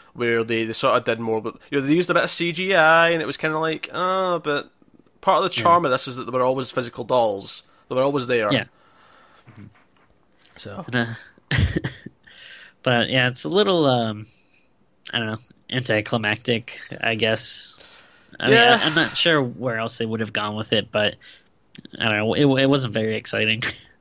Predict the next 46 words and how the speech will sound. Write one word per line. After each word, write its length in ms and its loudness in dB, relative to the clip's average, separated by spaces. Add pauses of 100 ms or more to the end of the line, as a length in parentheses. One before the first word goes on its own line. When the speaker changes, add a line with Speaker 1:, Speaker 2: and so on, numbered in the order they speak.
(160)
Speaker 1:
Yeah, 400 4
I 20 2
mean, 140 -2
it 80 -6
basically 260 0
just 180 -6
ends 320 0
with, 220 -10
uh, 280 -2
Glenn, 420 -4
like, 160 -8
ch-, 180 -12 (160)
killing 300 -4
Chucky 340 -10
and 100 -8
chopping 320 -6
off 120 -6
his 140 -10
head 260 -6
and 80 -10
his 120 -10
arms, 440 -4
and 200 -12
he's 160 -12
just 200 -10
a 20 -6
Speaker 2:
Yeah. 60 -4
Speaker 1:
stump 420 -4
there. 340 -6 (600)
Um, 400 -6 (500)
but 80 -4
then 140 4
we 60 0
find 280 2
out 240 0
that, 240 -2 (880)
uh, 340 0 (240)
Tiffany 400 -4
did, 220 0
in 80 -2
fact, 400 2
go 100 -4
and 100 -4
see 160 -6
Jennifer 300 -8
Tilly. 400 -6